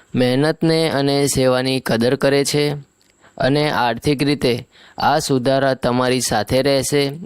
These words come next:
અને ભવિષ્યને વધુ મજબૂત બનાવવામાં ખૂબ જ મદદરૂપ અને સહાયકારક થશે. અને મિત્રો, જો તમને આ માહિતી ઉપયોગી લાગી હોય તો લાઈક કરો અને શેર કરો અને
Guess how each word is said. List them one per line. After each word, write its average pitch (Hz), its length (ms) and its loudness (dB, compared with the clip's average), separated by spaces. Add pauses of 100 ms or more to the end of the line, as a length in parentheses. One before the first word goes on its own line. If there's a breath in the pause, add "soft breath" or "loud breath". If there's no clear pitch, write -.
અને 139 340 0 (400 loud breath)
ભવિષ્યને 156 680 2
વધુ 127 380 2
મજબૂત 131 380 2
બનાવવામાં 127 800 0
ખૂબ 135 280 2
જ 147 220 0
મદદરૂપ 139 720 2
અને 131 240 0
સહાયકારક 120 680 -2
થશે. 110 420 -2 (580 loud breath)
અને 151 180 2
મિત્રો, 165 360 2
જો 139 260 2
તમને 135 400 0
આ 127 120 0
માહિતી 120 440 0
ઉપયોગી 123 400 2
લાગી 110 320 0
હોય 127 360 2 (300 loud breath)
તો 147 140 4
લાઈક 127 380 0
કરો 151 320 4
અને 127 300 0
શેર 117 340 0
કરો 135 280 2
અને 131 360 0